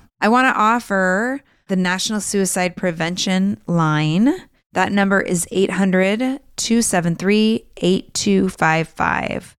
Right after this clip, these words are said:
I think it's important for all of us to have this number handy. It's for people who are struggling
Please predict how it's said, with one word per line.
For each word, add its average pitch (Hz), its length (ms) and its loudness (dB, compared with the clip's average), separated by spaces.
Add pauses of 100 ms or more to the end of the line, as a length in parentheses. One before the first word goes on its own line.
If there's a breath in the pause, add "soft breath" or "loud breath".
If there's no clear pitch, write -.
I 170 60 -4
think 196 100 2
it's 214 120 0
important 185 420 -2
for - 100 -2
all 180 160 2
of 190 80 0
us 220 200 0
to 180 80 -6
have 180 180 -4
this 170 180 -6
number 165 220 -6
handy. 185 600 -2
It's - 260 -4
for 175 120 -4
people 190 360 -2
who 170 140 -2
are 165 120 0
struggling 220 580 0